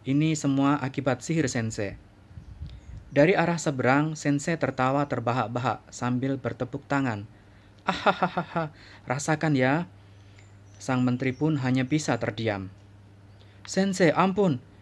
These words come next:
Karena aku telah mohon ampun, tolong ambil tanduk ini," kata sang menteri memohon dengan sungguh-sungguh. Sensei pun memberi ampun. Begitu ia menghentikan sihirnya,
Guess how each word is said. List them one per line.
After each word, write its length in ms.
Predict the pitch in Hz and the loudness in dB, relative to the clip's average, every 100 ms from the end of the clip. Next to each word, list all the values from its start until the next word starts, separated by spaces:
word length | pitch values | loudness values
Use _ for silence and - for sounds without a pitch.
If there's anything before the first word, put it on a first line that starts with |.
| - - | -20 -6
Karena 320 | - 160 170 | 0 0 0
aku 180 | 160 196 | -2 -2
telah 300 | - 170 165 | 2 4 4
mohon 340 | 170 180 185 - | 2 2 0 2
ampun, 400 | 185 180 175 151 | 0 2 0 2
tolong 320 | 190 202 185 | 2 0 0
ambil 320 | 165 180 185 | 0 4 4
tanduk 320 | 180 190 190 185 | 4 2 0 -2
ini," 320 | 196 175 123 - - - - - - - - - | -2 0 -2 -8 -20 -20 -20 -20 -20 -20 -20 -8
kata 300 | 123 120 123 | -4 -2 -2
sang 160 | 131 | 0
menteri 400 | 127 131 131 156 | 0 0 0 0
memohon 560 | 151 123 120 127 143 143 | 2 0 0 0 0 2
dengan 320 | 123 123 123 | 0 0 0
sungguh-sungguh. 760 | - 147 127 147 107 90 - - - - - - - - - - - - | -2 -4 -2 -4 -4 -8 -16 -20 -20 -20 -20 -20 -20 -20 -20 -20 -20 -10
Sensei 360 | - 165 180 175 | -4 0 0 2
pun 200 | 196 180 | 2 4
memberi 320 | 135 127 127 | 4 2 0
ampun. 440 | 131 147 139 107 - - - - - - - - | 0 0 0 -2 -6 -20 -20 -20 -20 -20 -20 -12
Begitu 320 | - 127 135 117 | -8 -6 -4 -2
ia 200 | 139 156 | 0 2
menghentikan 640 | 151 127 120 139 143 143 | 2 2 0 0 0 0
sihirnya, 560 | - 151 143 117 117 | 0 0 2 0 -2